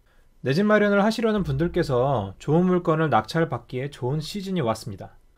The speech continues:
실수요자분들은 일 점 일 퍼센트의 취득세를 내는 데 반해서 투자자들은 많게는 십삼점사 퍼센트의 취득세를 내기 때문인데요.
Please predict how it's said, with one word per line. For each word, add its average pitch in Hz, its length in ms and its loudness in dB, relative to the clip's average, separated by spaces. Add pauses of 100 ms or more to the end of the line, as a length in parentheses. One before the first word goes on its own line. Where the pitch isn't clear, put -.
(360)
실수요자분들은 190 1160 0
일 190 160 0
점 202 260 0
일 220 140 -2
퍼센트의 214 520 -2
취득세를 196 440 -4
내는 127 240 0
데 139 100 -2
반해서 120 540 -4 (340)
투자자들은 202 720 0 (180)
많게는 180 600 0
십삼점사 196 840 0
퍼센트의 165 560 0
취득세를 180 480 -4
내기 120 240 -2
때문인데요. 123 560 -4